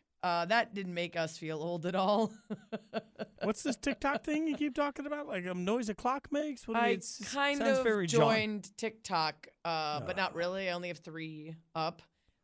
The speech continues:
Speaker 1: I joined to do one of the, like, trends, and then I'm like, "I don't know any of the other ones, so I'm just gonna hang back here for a while <laughs> until I figure out something else that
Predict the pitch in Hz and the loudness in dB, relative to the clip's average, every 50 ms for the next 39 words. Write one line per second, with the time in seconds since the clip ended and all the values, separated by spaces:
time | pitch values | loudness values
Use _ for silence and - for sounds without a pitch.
0 | - 175 180 175 165 175 185 185 185 185 185 185 - - - 185 156 175 170 170 | -2 0 0 0 0 -2 -2 -2 -2 -2 -4 -6 -8 -10 -10 -6 -6 -4 -4 -4
1 | 175 170 170 170 180 175 175 180 180 160 151 175 170 170 170 165 165 170 165 165 | -6 -8 -4 -2 -2 0 0 -2 -4 -6 -6 -8 -8 -6 -6 -4 -4 -4 -4 -4
2 | 160 - - 180 156 160 175 185 202 208 - - - - _ _ _ 165 180 175 | -6 -6 -4 -2 -2 -2 -2 -4 -6 -8 -8 -10 -12 -16 _ _ _ -4 -4 -2
3 | 170 170 170 170 165 170 170 170 165 165 165 - - 180 180 180 - - 170 165 | 0 -2 0 0 -2 -2 -2 -2 -2 -4 -4 -4 -2 -2 -2 -2 -2 -4 -2 -2
4 | 170 165 156 160 151 156 135 147 160 160 147 139 151 - - 170 170 175 165 - | -2 -2 -4 -4 -4 -4 -4 -4 -4 -6 -6 -8 -6 -4 -4 -4 -2 -4 -6 -6
5 | - 185 165 160 165 139 160 165 160 160 160 - 175 160 143 151 156 151 147 170 | -6 -4 -4 -2 -4 -4 -4 -4 -4 -4 -6 -6 -6 -6 -6 -6 -8 -8 -6 -4
6 | 170 170 165 165 143 156 185 185 - - - 190 175 170 190 185 170 165 - 185 | -4 -4 -4 -6 -6 -6 -6 -6 -6 -6 -6 -6 -4 -2 -2 -2 -4 -4 -6 -8
7 | 175 - - 175 175 175 175 170 - - 175 165 | -8 -8 -8 -8 -4 -4 -4 -4 -6 -6 -6 -6